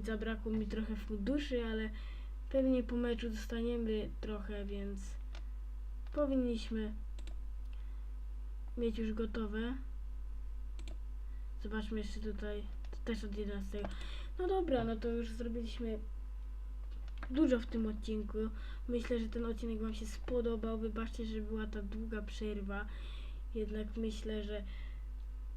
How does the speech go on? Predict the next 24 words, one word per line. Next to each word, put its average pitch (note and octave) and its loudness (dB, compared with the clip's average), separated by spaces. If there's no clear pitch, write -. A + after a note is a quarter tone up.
y, G#3 2
jutro A#3 4
nagram A3+ 2
kolejny A3+ 2
odcinek A3 -2
i A3+ 0
jeszcze A#3+ 2
w B3 -2
następny A#3 0
dzień, G#3+ 0
pojutrzejszym G#3+ -2
też G#3 -2
nagram. G3+ -2
No, A3+ 2
no B3+ 0
to C#4 4
jeśli C4 0
się A#3+ 0
podobało, G#3+ 0
zostaw A3 -2
łapkę A#3 0
w A3+ 0
górę. B3 4
Jeśli A3+ 2